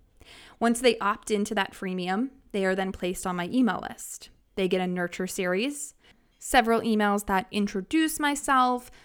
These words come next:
provide more value, ask them to join my free community, ask them to follow me on Instagram, and then sells them on an offer. And then I continue to show up in their email inboxes weekly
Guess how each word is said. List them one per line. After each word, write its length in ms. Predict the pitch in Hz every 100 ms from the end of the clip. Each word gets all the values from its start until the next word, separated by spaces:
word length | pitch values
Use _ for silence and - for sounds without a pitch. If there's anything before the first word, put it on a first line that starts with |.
| -
provide 440 | - 208 202 180 185
more 200 | 180 180
value, 840 | 202 277 269 262 240 247 240 233 -
ask 280 | 185 185
them 160 | - 180
to 100 | 185
join 300 | 175 180 175
my 140 | 160 165
free 200 | - 139
community, 640 | - 254 285 269 262 254
ask 220 | - 185
them 120 | - 180
to 80 |
follow 260 | 202 160 160
me 160 | 165 170
on 220 | 147 156
Instagram, 840 | - 311 294 - 262 254 247 233 233
and 180 | 208
then 200 | 202 190
sells 320 | 196 196 175 180
them 120 | 175
on 120 | 165
an 100 | 156
offer. 480 | 160 - - - _ - - - - -
And 220 | 226 233
then 300 | 339 311 269
I 100 | -
continue 460 | 226 233 - 320 320
to 100 | 254
show 200 | - 214
up 160 | 202 -
in 280 | 196 190 196
their 440 | 202 185 185 185 _ -
email 320 | 339 285 208
inboxes 640 | 311 330 - - - 190
weekly 760 | 208 208 240 359 - 170 143 190